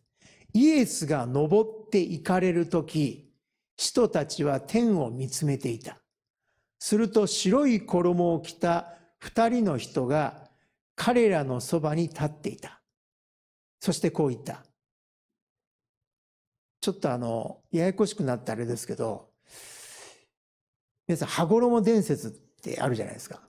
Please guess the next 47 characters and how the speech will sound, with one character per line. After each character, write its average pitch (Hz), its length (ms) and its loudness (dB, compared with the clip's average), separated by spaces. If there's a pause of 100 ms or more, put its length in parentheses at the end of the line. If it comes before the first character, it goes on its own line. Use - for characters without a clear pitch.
(100)
羽 - 180 -4
衣 135 340 0
伝 113 220 -6
説 - 220 -16
ね。 - 300 -4 (800)
で、 - 100 -4
こ 208 260 -2
れ 254 60 4
は 226 140 4
ね、 180 380 -2 (640)
あ 165 100 -2
の、 147 120 -4
か - 180 2
ぐ 226 100 6
や 349 160 6
姫 294 220 4
の 151 80 -2
話 151 320 0
も 123 120 -2
ね、 113 280 -6 (840)
割 208 180 0
と 226 120 2
世 262 140 0
界 190 160 0
に 139 80 -8
ち - 80 -2
ょ 175 60 0
こ 175 60 -2
ち - 120 -10
ょ 202 40 2
こ 127 140 -2
あ 139 80 2
る 143 80 -4
ん 117 40 -8
で 98 100 -10
す - 80 -16
よ。 - 160 -12
一 156 220 -4
番 220 200 4
有 214 140 4
名 214 160 4
な 202 60 4
の 160 100 2
は 127 60 -4
な 117 60 -6
ん 107 40 -10
か、 107 180 -6